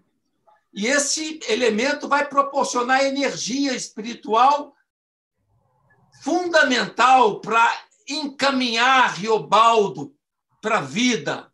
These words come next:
pra integrar sua travessia interior, pra poder construir sua travessia interior,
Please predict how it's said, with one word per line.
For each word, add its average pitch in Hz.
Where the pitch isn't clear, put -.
pra 240
integrar 233
sua 208
travessia 208
interior, 170
pra 208
poder 247
construir 233
sua 165
travessia 156
interior, 160